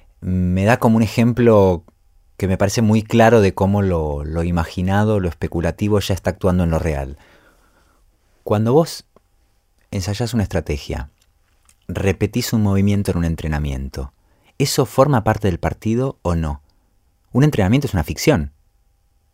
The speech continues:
Porque si, si creyéramos que el deporte es real,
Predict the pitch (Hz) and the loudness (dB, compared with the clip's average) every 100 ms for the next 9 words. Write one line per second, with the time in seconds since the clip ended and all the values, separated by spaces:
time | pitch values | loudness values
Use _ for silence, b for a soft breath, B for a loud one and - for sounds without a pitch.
0 | _ _ _ _ _ - - 64 - _ | _ _ _ _ _ -14 -10 -10 -10 _
1 | - - 92 - 92 87 85 131 139 95 | -12 -10 -8 -8 -4 -4 2 4 6 4
2 | - 78 76 76 71 76 73 98 - 101 | 0 -6 -8 -8 -8 -8 -4 -2 -2 0
3 | 107 82 85 | 2 2 0